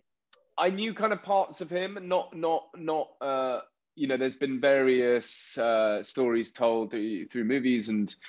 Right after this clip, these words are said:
some T V shows, uh, about him that I had seen before even knowing about this, you know, and I tried to stay away from those as, as much as, well, I did, I did just stay away from them 'cause I didn't wanna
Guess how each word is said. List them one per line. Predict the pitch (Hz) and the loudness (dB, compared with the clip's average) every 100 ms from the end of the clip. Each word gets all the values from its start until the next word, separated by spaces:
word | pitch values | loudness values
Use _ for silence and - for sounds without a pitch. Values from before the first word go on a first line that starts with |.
| - - - | -20 -18 -2
some | 123 110 | 0 2
T | 120 | 4
V | 120 | 6
shows, | 117 120 113 107 - - | 8 8 8 6 2 2
uh, | 120 110 104 117 | 4 6 6 4
about | 113 113 | 4 4
him | 117 107 | 2 0
that | 104 | 0
I | 113 | 0
had | 110 139 131 | 0 2 2
seen | - - 113 104 101 | 0 0 2 2 -2
before | 110 123 113 | -2 0 2
even | 110 101 110 | 0 -2 2
knowing | 113 113 110 101 | 4 4 2 2
about | 104 101 | 2 2
this, | 107 101 - | 0 -2 -2
you | 110 | -2
know, | 101 98 | 0 2
and | 104 | 0
I | |
tried | 107 123 117 | 2 4 4
to | - | 2
stay | 110 - 123 | -4 4 6
away | 117 117 120 | 6 4 2
from | 110 110 | 0 -4
those | 107 104 101 - | 0 0 -2 -6
as, | 101 - - _ _ _ _ - | -12 -12 -18 _ _ _ _ -2
as | 127 117 | 0 2
much | 135 - 123 | 0 0 -2
as, | 107 - - - - - _ _ | -2 -4 -8 -10 -12 -16 _ _
well, | 139 117 92 - | 4 4 4 0
I | 120 | 2
did, | 131 123 | 4 4
I | 123 | 4
did | 123 123 | 4 0
just | 107 - | 0 0
stay | 117 | 2
away | 104 101 101 | 4 4 0
from | 104 | -4
them | 95 92 | -8 -2
'cause | 107 | 0
I | |
didn't | 104 107 | 0 -2
wanna | 113 101 | -2 0